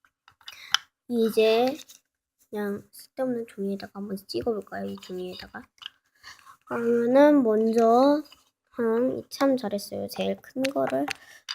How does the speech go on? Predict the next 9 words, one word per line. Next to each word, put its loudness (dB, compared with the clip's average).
한번 -8
해보도록 -12
하겠습니다. -20
잉크 -4
뚜껑을 -8
열고. 4
자, -20
그리고 0
하나 4